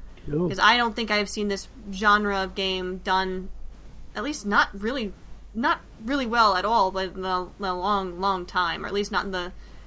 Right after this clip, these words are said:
Speaker 2: n-, this particular style. And it really, it really did. It was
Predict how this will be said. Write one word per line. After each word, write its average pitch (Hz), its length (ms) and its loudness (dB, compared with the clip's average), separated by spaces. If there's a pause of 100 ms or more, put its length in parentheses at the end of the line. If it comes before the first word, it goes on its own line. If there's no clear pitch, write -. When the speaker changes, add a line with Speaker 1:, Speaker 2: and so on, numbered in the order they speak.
(220)
Speaker 2:
n-, 208 220 0
this 208 240 0
particular 190 440 -4
style. 180 320 0
And 175 120 -2
it 214 100 -6
really, 190 500 0 (240)
it 214 160 -6
really 185 300 -2
did. 170 220 -4
It - 80 -8
was 170 400 -8